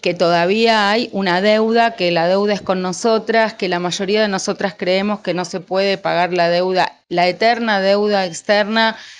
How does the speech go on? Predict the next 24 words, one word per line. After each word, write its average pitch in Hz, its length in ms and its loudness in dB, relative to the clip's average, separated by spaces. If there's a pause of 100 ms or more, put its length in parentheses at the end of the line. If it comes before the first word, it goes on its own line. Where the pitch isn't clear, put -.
(340)
eh, 170 360 2
violando 185 460 0
los 175 140 -2
derechos 180 440 -4
humanos 185 720 -2
en 170 140 -6
general 202 640 0
y 175 120 -2
de 165 120 0
las 160 100 -4
mujeres 185 460 -4
en 175 100 -8
particular. 208 800 -2 (420)
Y 202 120 -6
por 190 160 -2
supuesto 220 400 -2
nos 208 200 -2
asusta, 226 640 0
nos 151 240 -2
aterra 190 520 0
la 175 120 0
idea 185 400 2
de 170 160 2
las 151 220 -2